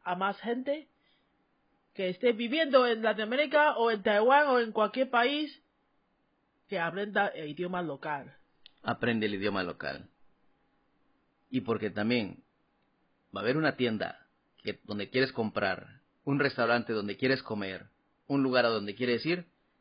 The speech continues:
Speaker 2: y no habrá quien te hable un idioma intermedio, entiéndase inglés. Pero cuando hables el idioma, prepárate para todas esas sorpresas que vas a tener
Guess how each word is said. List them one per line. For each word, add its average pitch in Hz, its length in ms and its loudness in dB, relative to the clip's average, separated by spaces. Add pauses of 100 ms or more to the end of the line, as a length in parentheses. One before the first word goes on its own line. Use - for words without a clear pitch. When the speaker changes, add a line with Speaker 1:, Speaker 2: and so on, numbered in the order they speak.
(180)
Speaker 2:
y 120 140 -4
no 120 360 -2
habrá 110 380 -4 (120)
quien 107 240 -8
te 95 160 -12
hable 110 480 -6 (300)
un 113 300 -4
idioma 104 380 -8
intermedio, 90 600 -14 (160)
entiéndase 104 480 -10
inglés. 80 520 -20 (1300)
Pero 104 320 -6
cuando 82 400 -16
hables 123 440 0
el 90 100 -18
idioma, 92 380 -16 (1500)
prepárate 131 920 4
para 104 360 -2
todas 185 440 2
esas 160 260 -4
sorpresas 131 600 -2
que 110 120 -6
vas 104 240 -6
a 95 120 -10
tener 82 360 -14